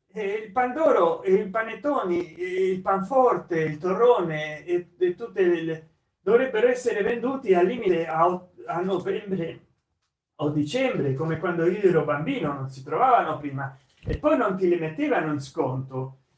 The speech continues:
Adesso è uno sconto fittizio, perché ti fanno prendere due al prezzo di tre, intanto ne devi pre-, comprare due,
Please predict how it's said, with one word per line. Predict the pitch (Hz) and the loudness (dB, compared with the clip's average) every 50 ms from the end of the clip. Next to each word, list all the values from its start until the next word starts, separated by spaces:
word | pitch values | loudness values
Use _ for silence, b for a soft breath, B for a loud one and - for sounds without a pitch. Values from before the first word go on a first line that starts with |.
| _ _ _ _ | _ _ _ _
Adesso | - 226 240 339 311 247 185 - - - 160 160 175 180 180 - - _ _ _ | -2 0 0 2 2 2 0 0 -2 2 4 4 4 2 -2 -6 -14 _ _ _
è | - 254 | -2 0
uno | 277 269 262 240 - | 0 2 0 0 -2
sconto | - - 285 294 285 269 - 240 - | -2 -2 0 0 0 0 -2 -4 -4
fittizio, | 190 190 185 190 - 269 247 190 - - - 143 139 135 131 131 - - _ _ _ _ _ _ | -4 -6 -8 -6 -2 -2 -2 -2 -4 -6 -6 -6 -2 -2 -4 -4 -6 -12 _ _ _ _ _ _
perché | _ 180 185 185 185 226 240 240 233 233 226 220 220 220 - | _ -2 -2 -2 -2 0 2 4 4 4 4 2 0 0 -2
ti | 220 202 | -6 -6
fanno | 262 262 262 247 233 | -4 -2 0 0 0
prendere | 240 240 240 233 214 208 202 202 202 202 196 - - _ _ _ _ | 2 4 2 2 2 0 -2 -2 -2 -4 -6 -10 -16 _ _ _ _
due | _ 262 269 262 247 226 | _ -2 2 4 6 6
al | 202 190 175 180 | 6 4 2 2
prezzo | 185 196 190 185 185 190 175 | 2 2 2 2 2 0 -2
di | 160 170 139 | -2 -2 -4
tre, | - 156 135 127 120 - - _ _ _ | -4 -4 -4 -4 -4 -6 -12 _ _ _
intanto | 165 180 185 226 277 294 285 269 247 226 | -6 -4 -2 0 0 -2 0 0 0 0
ne | 175 165 | 0 0
devi | 165 156 160 156 | 0 0 -2 -2
pre-, | - - 131 - | -4 -4 -8 -8
comprare | - 151 143 139 151 143 139 139 143 | -8 -8 -8 -4 -4 -4 -2 -2 -2
due, | - 269 - 190 156 135 131 - - | -2 0 2 2 2 2 0 -4 -6